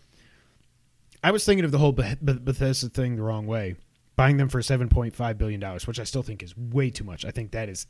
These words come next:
insanity. But in, like, the last quarter, Microsoft, not Xbox, 'cause I guarantee you if you saw their actual documents for by brand,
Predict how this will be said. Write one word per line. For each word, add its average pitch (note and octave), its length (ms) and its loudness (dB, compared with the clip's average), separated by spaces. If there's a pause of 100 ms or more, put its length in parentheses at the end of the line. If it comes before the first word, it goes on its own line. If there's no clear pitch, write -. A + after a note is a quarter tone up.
(140)
insanity. F#2+ 680 -8 (1900)
But C#3+ 140 4
in, D#3 140 4
like, D3+ 200 2
the C#3+ 80 -2
last D3 300 0
quarter, B2 460 0 (200)
Microsoft, B2+ 920 -2
not G#2 180 -8
Xbox, E2+ 640 -8
'cause G#2+ 220 -10 (380)
I C3+ 80 -4
guarantee F#3+ 400 2
you E3+ 160 0
if C#3 80 -2
you D3+ 100 2
saw D#3+ 280 4
their C#3+ 200 2
actual C#3 300 0
documents C3 360 -2
for A#2 140 -6
by A#2+ 480 -2
brand, A#2+ 340 -2